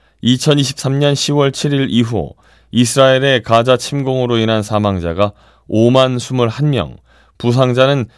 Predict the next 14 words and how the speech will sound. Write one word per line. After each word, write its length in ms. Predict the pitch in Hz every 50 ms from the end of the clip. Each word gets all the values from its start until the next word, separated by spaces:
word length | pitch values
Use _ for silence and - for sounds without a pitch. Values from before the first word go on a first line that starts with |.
| _ -
십일만 560 | - - - 143 143 139 139 139 143 139 135
삼천이백일흔네 1080 | 131 - 139 131 - 139 135 123 120 117 127 120 110 113 113 123 117 101 95 104 107
명으로 400 | 107 107 101 95 98 98 98 92 -
늘어났다고 760 | 92 104 107 107 104 101 92 - _ - 85 82 82 104 104
주장했습니다. 880 | - - 87 95 87 85 80 76 - - 80 73 71 69 69 62 57 _ _ _ _ _ _ _ _ _ _ _ _ _ _ _ _ _ _
하마스 320 | - 131 131 127 117 - -
측은 340 | - 135 139 147 151 139 - _ _ _ _
사상자 560 | - - - 139 143 139 147 147 147 143 143
집계에서 800 | 139 - - - _ - 131 127 120 107 92 - 139 127 82 71 80
민간인과 840 | - 87 117 127 135 131 135 135 135 131 127 123 123 131 131 123 104
전투원을 580 | - - 117 117 117 - - 123 123 127 127 120
구분하지 440 | - - 110 113 117 113 107 101
않고 280 | 98 90 90 85 95 95
있습니다. 560 | 87 80 - - 90 80 73 - 69 62 _